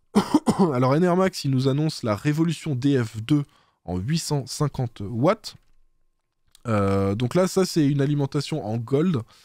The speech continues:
Euh, alors, on n'a pas le prix d'annoncer, hein, et j'ai cherché sur le net, j'ai pas trouvé. Alors, ils nous disent que c'est disponible immédiatement. Je les ai cherchés, euh,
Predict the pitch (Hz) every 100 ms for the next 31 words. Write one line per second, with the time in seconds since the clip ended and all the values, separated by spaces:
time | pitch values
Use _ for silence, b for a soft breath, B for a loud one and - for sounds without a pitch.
0 | b b 104 135 156 147 117 - 139 143
1 | 139 - 202 165 - - 196 160 131 123
2 | - 135 139 147 147 117 120 135 139 -
3 | 160 - 127 139 151 120 - 117 - -
4 | 123 143 b b b - 117 151 165 185
5 | - 147 135 131 170 - 151 147 156 175
6 | 95 - _ - 165 156 151 127 - 160
7 | 175 127 117 120 151 - 156 165 139 110